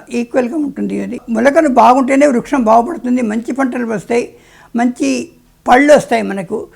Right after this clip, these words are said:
మొలక లాంటి పిల్లల్ని ఈ త-, ఈ సమయంలోనే బా-, ఒక మంచి విత్తనాలు నాటితే వాళ్ళకు మంచి ఫలాలు మనకు వస్తాయనే ఉద్దేశంతో మూలకాన్ని పెట్టాను నేను. చాలా సంతో-, నాకు నాకే ఆశ్చర్యం అనిపిస్తుంది, నేను నడిపించగలనా అని చెప్పి అనిపిస్తుంది.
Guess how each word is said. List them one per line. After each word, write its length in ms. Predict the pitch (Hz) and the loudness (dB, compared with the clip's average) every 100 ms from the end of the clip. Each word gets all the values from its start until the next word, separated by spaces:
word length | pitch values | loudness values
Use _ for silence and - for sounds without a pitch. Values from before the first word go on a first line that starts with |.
| - | -2
మొలక 160 | 254 277 | 0 0
లాంటి 300 | 277 262 - | 0 -2 -4
పిల్లల్ని 600 | - 240 277 226 254 - _ _ _ - | -4 2 2 2 -4 -8 _ _ _ -4
ఈ 180 | 262 302 | -2 0
త-, 240 | - - | -2 -2
ఈ 220 | 262 285 269 | -2 -2 0
సమయంలోనే 680 | 285 277 285 269 269 277 | 2 2 2 2 2 2
బా-, 720 | 269 - 294 349 226 226 226 - | -2 -6 -2 2 4 2 0 -2
ఒక 60 | 226 | -6
మంచి 560 | 233 277 - 302 247 | -4 -4 -2 -2 -2
విత్తనాలు 500 | 208 330 - 302 277 | -6 -4 0 0 2
నాటితే 320 | 226 202 262 | 0 -2 0
వాళ్ళకు 320 | 254 233 226 226 | 0 0 -4 -6
మంచి 540 | 220 254 277 285 247 233 | -4 -4 -4 -8 -4 0
ఫలాలు 300 | 240 302 294 | 2 2 0
మనకు 260 | 247 220 | -2 -4
వస్తాయనే 360 | 214 - 240 233 | -6 -4 -4 -4
ఉద్దేశంతో 540 | 208 220 220 220 240 | -6 -6 -6 -8 -6
మూలకాన్ని 520 | 214 214 226 254 233 214 - - | -6 -4 -4 -4 -4 -8 -14 -14
పెట్టాను 280 | 208 - - | -12 -14 -18
నేను. 160 | - - _ _ 226 | -20 -20 _ _ 0
చాలా 260 | 233 302 | 2 0
సంతో-, 320 | 311 247 254 220 | 0 -2 0 0
నాకు 240 | 226 247 | -2 -2
నాకే 300 | 349 262 285 | -4 0 2
ఆశ్చర్యం 480 | 269 226 - 254 247 | 4 4 2 0 0
అనిపిస్తుంది, 440 | 226 226 208 254 | -2 -4 -4 -2
నేను 200 | 240 202 | 0 -2
నడిపించగలనా 680 | 196 214 254 254 247 240 247 | -4 -2 -2 0 0 0 0
అని 160 | 262 247 | 0 0
చెప్పి 160 | 233 | 0
అనిపిస్తుంది. 680 | 220 214 214 226 190 196 233 | -2 -4 -6 -6 -4 -4 -6